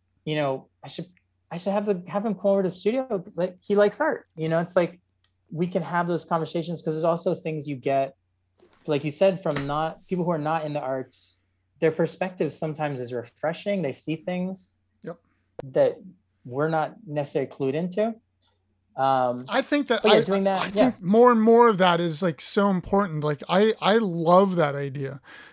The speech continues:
Speaker 2: because, like,
Speaker 1: Yeah.
Speaker 2: because he's, he or she is also creative. They just stopped, you know, in some
Speaker 1: Yeah.
Speaker 2: way, you know, maybe, but
Speaker 1: Yeah.
Speaker 2: maybe they have,
Speaker 1: Yeah.
Speaker 2: maybe they have a creative outlet, you know, like,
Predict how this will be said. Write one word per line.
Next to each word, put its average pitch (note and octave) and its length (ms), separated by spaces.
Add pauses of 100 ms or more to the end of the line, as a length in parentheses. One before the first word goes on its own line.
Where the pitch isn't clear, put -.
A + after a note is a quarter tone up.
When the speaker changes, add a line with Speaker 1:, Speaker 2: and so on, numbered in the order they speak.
(120)
Speaker 2:
because, F#3+ 280
like, F#3 320
Speaker 1:
Yeah. F3 300 (180)
Speaker 2:
because A#3+ 440 (800)
he's, C#4+ 420
he C4+ 240
or B3 80
she B3 260
is G#3 160
also G3+ 500 (160)
creative. G3 680 (340)
They A3+ 120
just - 300
stopped, - 640 (500)
you G3 120
know, E3 160
in F#3 180
some F#3 220
Speaker 1:
Yeah. F3 180
Speaker 2:
way, F#3 80
you A3+ 160
know, G#3 80
maybe, A#3+ 300
but A#3 140
Speaker 1:
Yeah. A#3+ 80
Speaker 2:
maybe C4 200
they G3+ 140
have, F#3 180
Speaker 1:
Yeah. D#3 220
Speaker 2:
maybe G#3+ 240
they F#3+ 100
have F3 140
a E3+ 40
creative E3 400
outlet, D#3+ 360
you C4+ 100
know, A#3+ 80
like, A#3 220